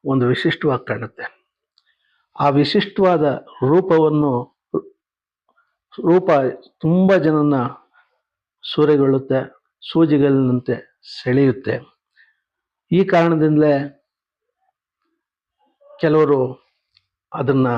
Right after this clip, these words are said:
ತಮ್ಮ ವಿಡಿಯೋಗಳಲ್ಲಿ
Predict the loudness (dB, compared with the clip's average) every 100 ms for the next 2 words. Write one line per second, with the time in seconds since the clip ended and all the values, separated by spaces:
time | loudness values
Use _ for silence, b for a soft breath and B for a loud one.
0 | -6 -12 -20 -20 _ _ _ _ _ _
1 | _ _ _ -4 -2 0 2 4 4 2
2 | 2 0 0 -4 -12